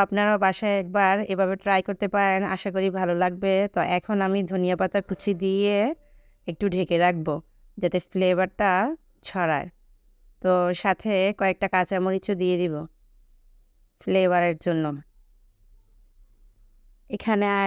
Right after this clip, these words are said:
কাঁচামরিচটা, আস্ত কাঁচামরিচ না দিলেও পারেন, এটা অপশনাল, আমি এমনিতেই দিলাম ফ্লেভারের জন্য। তো এটা দিয়ে নেড়েচেড়ে মিশিয়ে ঢাকনা দিয়ে এক মিনিট ঢেকে রেখে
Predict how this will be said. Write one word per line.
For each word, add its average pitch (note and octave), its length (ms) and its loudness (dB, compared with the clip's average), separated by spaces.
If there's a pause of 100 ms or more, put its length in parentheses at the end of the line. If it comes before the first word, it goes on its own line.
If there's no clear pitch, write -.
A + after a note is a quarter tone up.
(140)
কাঁচামরিচটা, G3 800 0 (680)
আস্ত - 180 -8 (120)
কাঁচামরিচ F#3+ 460 0 (120)
না F#3 160 0
দিলেও G3 260 2 (120)
পারেন, F#3+ 360 0 (260)
এটা F3+ 220 0 (280)
অপশনাল, F#3 460 -2 (120)
আমি F3+ 160 0 (240)
এমনিতেই F3 480 0
দিলাম F3+ 260 0 (180)
ফ্লেভারের E3+ 580 0
জন্য। F3+ 180 0 (1040)
তো F3 100 0 (1300)
এটা E3 180 0 (160)
দিয়ে F#3 220 2 (320)
নেড়েচেড়ে F3+ 500 0
মিশিয়ে F3+ 380 -2 (140)
ঢাকনা F3 400 -2
দিয়ে F3+ 180 2
এক - 120 -20
মিনিট F3 260 0
ঢেকে E3+ 320 -2
রেখে F3 340 -2